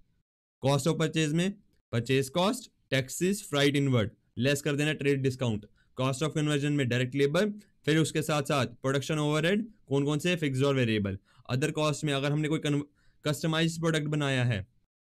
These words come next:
या डिजाइन बनाया है कस्टमाइज्ड, उससे रिलेटेड जो कॉस्ट आई वो इंक्लूड होती है। ठीक है, चले नेक्स्ट क्वेश्चन पे। तो नेक्स्ट क्वेश्चन है क्वेश्चन नंबर एट। As per accounting standard number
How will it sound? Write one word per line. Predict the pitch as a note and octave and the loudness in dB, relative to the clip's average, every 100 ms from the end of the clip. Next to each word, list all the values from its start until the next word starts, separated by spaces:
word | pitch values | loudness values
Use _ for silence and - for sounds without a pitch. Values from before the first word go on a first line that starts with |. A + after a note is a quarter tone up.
| - | -4
या | C3+ | -2
डिजाइन | C#3 C3+ C#3 D#3+ | 2 2 2 2
बनाया | D#3 D3+ D3+ | 0 0 0
है | |
कस्टमाइज्ड, | D3 C#3 D3 C3+ G#2+ G#2 - | -2 -4 -4 -2 -2 -2 -6
उससे | C3+ E3+ | -2 -2
रिलेटेड | D#3 D#3 D3+ C#3+ | 0 -2 -2 -2
जो | C#3+ | -2
कॉस्ट | C3 B2+ B2 | 0 0 0
आई | G#2+ F#2+ - _ _ - | -4 -6 -10 _ _ -6
वो | B2+ C3+ | 2 4
इंक्लूड | B2+ A#2+ A2 | 4 2 0
होती | G2 - | -2 -6
है। | F#2 - _ _ _ _ _ _ _ - _ _ | -16 -16 _ _ _ _ _ _ _ -20 _ _
ठीक | - D#3+ | 0 4
है, | G3 G3+ - _ - _ _ _ _ _ _ | 4 2 -8 _ -20 _ _ _ _ _ _
चले | C#3 D3+ | 0 2
नेक्स्ट | F3 F3+ - | 2 0 -2
क्वेश्चन | E3+ E3+ E3 | -2 0 0
पे। | E3+ E3 - - _ _ _ _ _ _ _ _ _ _ | 0 -2 -10 -20 _ _ _ _ _ _ _ _ _ _
तो | C3 | 0
नेक्स्ट | C#3+ D#3+ E3 | 2 2 2
क्वेश्चन | E3 D#3+ D#3 | 0 0 2
है | D#3+ | 0
क्वेश्चन | E3 C#3+ C#3+ | 0 -2 0
नंबर | D3 D3 D3 C3 | 0 2 2 2
एट। | G#2+ - _ - _ _ - | 2 -2 _ -20 _ _ -4
As | C#3+ E3 F3 - | 2 4 2 0
per | D#3+ E3 | 0 2
accounting | E3 D3+ D3 D#3+ D#3+ | 2 2 2 2 0
standard | D#3+ D3 D3 | 0 0 2
number | D3 C#3+ | 2 2